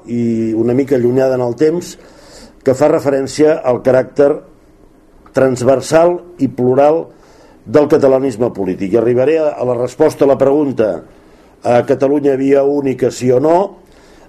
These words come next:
eh, simplement intentant explicar que després de cent o cent cinquanta anys llargs de tradició creixent del catalanisme polític, el catalanisme polític s'ha fet un embolic amb si mateix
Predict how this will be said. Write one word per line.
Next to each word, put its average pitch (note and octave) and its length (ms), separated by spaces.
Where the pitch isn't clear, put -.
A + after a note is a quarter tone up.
eh, C3 220
simplement D3 720
intentant C3+ 480
explicar D3+ 480
que A#2+ 100
després C3 340
de C#3 160
cent E3 340
o A#2 80
cent E3 260
cinquanta C#3+ 640
anys B2 240
llargs C#3+ 520
de D#3+ 320
tradició D#3+ 720
creixent E3 540
del C#3 180
catalanisme C3+ 680
polític, D3 640
el D#3 160
catalanisme D3 640
polític D3 600
s'ha C#3+ 160
fet B2+ 220
un C3+ 100
embolic C3 400
amb A#2 80
si C3+ 160
mateix B2+ 460